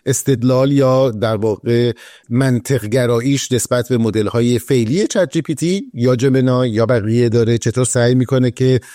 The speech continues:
اه، در واقع به شکل بازخوردی از روش شبیه به استنتاج منطقی کمک بگیره و یاد بگیره الگوریتمش چه تفاوتایی داره. ولی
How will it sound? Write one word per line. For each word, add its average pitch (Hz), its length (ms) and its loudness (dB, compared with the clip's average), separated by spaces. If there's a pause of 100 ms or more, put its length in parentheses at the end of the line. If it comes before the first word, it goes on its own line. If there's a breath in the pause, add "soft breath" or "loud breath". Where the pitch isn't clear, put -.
(240 loud breath)
اه، 123 140 2
در 113 180 0
واقع 107 180 0
به 123 80 0
شکل 120 200 0
بازخوردی 117 1040 0 (300 loud breath)
از 113 360 0 (680)
روش 120 380 0
شبیه 135 680 0
به 123 140 -4
استنتاج 117 680 -2
منطقی 117 680 -2 (320 loud breath)
کمک 196 380 -2
بگیره 143 440 0
و 123 100 0
یاد 131 300 0
بگیره 123 420 0
الگوریتمش 123 520 -2
چه 170 120 -4
تفاوتایی 147 480 -2
داره. 175 220 0
ولی 262 500 0